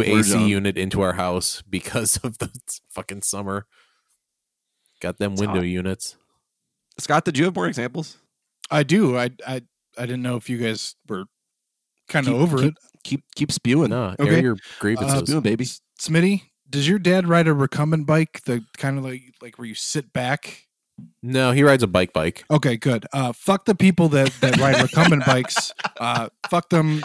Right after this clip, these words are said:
Speaker 4: hardcore 'cause they take up, like, the entire fucking sidewalk, and they think that they have the right of way on the sidewalk.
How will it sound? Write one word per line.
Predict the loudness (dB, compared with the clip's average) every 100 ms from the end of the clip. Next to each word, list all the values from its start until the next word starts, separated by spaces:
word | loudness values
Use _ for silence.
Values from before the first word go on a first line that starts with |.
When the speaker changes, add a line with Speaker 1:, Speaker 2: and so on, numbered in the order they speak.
| -4
Speaker 4:
hardcore | 0 0 4 4 4 2
'cause | -2 -4
they | -2 -2
take | 0 -2 0
up, | 0 -2 -8 -18 _ -20 _ _
like, | -6 -2
the | 2 2
entire | 0 0 0 0
fucking | -2 -4 -4 -4
sidewalk, | -2 0 0 -2 -2 -4 -8 -20 _ _ -10
and | -4 -2 0
they | 2
think | 2 0 -2
that | -2
they | 0 0
have | 0 0
the | 0
right | 0 0
of | 0
way | 0
on | 0 -2
the |
sidewalk. | -4 -4 -2 -2 -4 -10